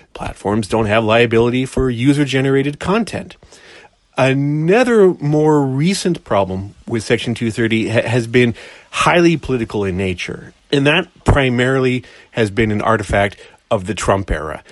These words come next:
You have a lot of Republicans who have been accusing platforms of anti-conservative bias, saying that, uh, conservative content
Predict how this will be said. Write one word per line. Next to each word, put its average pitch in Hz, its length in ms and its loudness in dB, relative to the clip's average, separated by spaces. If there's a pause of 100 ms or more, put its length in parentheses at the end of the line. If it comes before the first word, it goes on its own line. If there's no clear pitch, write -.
(340)
You 127 160 -4
have 117 420 0 (100)
a - 80 -8
lot 131 300 2
of 180 120 0
Republicans 98 760 -6 (120)
who 123 180 -2
have 117 100 0
been 110 100 -2
accusing 131 540 -4
platforms 107 840 -2
of 98 380 -4 (600)
anti-conservative 123 1120 -2
bias, 87 560 -6 (160)
saying 107 520 -2
that, 98 440 -4
uh, 92 200 -6
conservative 156 760 -2
content 131 480 -4